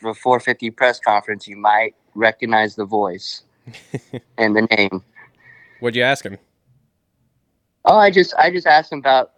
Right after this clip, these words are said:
Speaker 1: wh-, how that battle was, like, how tough it was for Jet to, um, to have Chase on him, pretty much, 'cause he was, Chase was on him the whole moto. And I asked Chase how hard it was to navigate the lappers, stuff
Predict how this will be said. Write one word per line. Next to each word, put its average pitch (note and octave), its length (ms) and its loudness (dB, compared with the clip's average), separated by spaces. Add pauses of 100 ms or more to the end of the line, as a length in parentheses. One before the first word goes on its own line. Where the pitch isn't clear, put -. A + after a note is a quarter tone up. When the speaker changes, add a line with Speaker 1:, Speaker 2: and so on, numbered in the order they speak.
(100)
Speaker 1:
wh-, C3 120 -8
how C3+ 200 2
that A#2+ 200 0
battle A#2 320 2
was, A#2+ 440 -4
like, G#2 240 -6 (260)
how A#2+ 180 2
tough B2+ 360 0 (300)
it A#2+ 160 -6
was A#2+ 240 -2
for A#2+ 140 -12
Jet A2+ 480 2
to, A2+ 220 -2
um, F#2+ 440 -2 (1000)
to G#2+ 240 0 (260)
have C3 240 2
Chase B2 440 -2 (100)
on A#2+ 200 2
him, A#2 200 -4 (260)
pretty C3+ 160 0
much, B2 240 -4
'cause C3 160 -2
he F3 120 2
was, D#3 120 -2 (160)
Chase E3+ 300 0
was A#2+ 140 -6
on A2+ 180 2
him A2 100 -6
the G2+ 100 -4
whole G#2+ 180 -4
moto. G2 400 -6 (880)
And A#2 280 2
I A#2+ 120 4
asked C3 260 0
Chase C#3 320 -4
how A#2 240 -2 (200)
hard B2 260 2
it A#2 80 -6
was A#2+ 180 -4
to A2+ 60 -14
navigate A2 460 -4
the G2 80 -12
lappers, A2+ 420 0
stuff D3 200 0